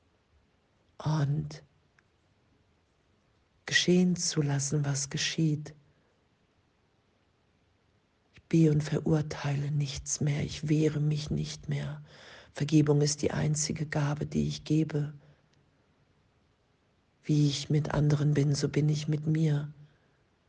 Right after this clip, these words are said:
Wenn ich jemanden verurteile, setze ich mich mit rein ins Urteil. Das ist ja das, was geschieht. Und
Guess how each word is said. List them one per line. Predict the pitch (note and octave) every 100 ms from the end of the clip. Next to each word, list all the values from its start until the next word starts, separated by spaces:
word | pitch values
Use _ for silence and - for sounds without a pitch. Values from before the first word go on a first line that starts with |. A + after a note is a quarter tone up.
| _ _ _ _ -
Wenn | D3
ich | D3 -
jemanden | C#3+ C#3+ C#3 D3 - D3+ D3 - - -
verurteile, | - - - D#3+ D#3+ D#3 D3+ D3 D3+
setze | C#3 D3 C#3 -
ich | D3 -
mich | D#3 D3 -
mit | D#3 D3+ -
rein | D3 D#3+ E3
ins | D3+ D#3 -
Urteil. | - D3+ D3+ D3+ - D#3 - D#3 D3+ - - - - _ _ _
Das | D3 D3
ist | - -
ja | C#3
das, | C#3 D3 D3 - - - _ _ _ _ _
was | - C3+ -
geschieht. | C#3+ - - D3 D3 - - _ _ _ _ _ _ _ _ _ _ _ _ _ _ _ _ _ _ _ _ _ _ _ _ _ _ _ _ _ _ _ _ _ _ -
Und | D#3 D3 C#3+ D3 - -